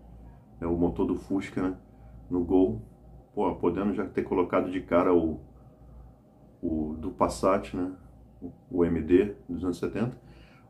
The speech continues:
Ou então o próprio um ponto seis S da, aquele motor um ponto seis da Brasília, de dupla carburação, como ela fez depois, né?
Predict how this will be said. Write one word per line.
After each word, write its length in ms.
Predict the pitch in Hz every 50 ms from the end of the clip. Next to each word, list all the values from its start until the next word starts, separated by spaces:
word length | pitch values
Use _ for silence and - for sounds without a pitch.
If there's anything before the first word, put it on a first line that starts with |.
| - - -
Ou 120 | 160 175
então 240 | 190 185 - 196 226
o 60 | 240
próprio 260 | - 202 208 208 240
um 40 | 214
ponto 220 | - 233 220 214 -
seis 240 | - 214 185 147
S 240 | 135 147 147 143 -
da, 200 | 147 147 131 110
aquele 220 | 95 - 120 113 113
motor 380 | 110 110 98 90 90 - 113
um 40 | 110
ponto 200 | - 120 120 117
seis 280 | - - - 113 117 117
da 100 | 120 110
Brasília, 420 | 113 104 90 85 90 110 117 117
de 100 | 90 87
dupla 340 | 87 98 107 104 - 98 -
carburação, 600 | - 95 90 85 92 90 87 85 - 98 98 107
como 200 | 107 113 107 101
ela 120 | 95 87 85
fez 180 | - 92 87 87
depois, 400 | 90 85 - 92 98 107 104 104
né? 100 | 104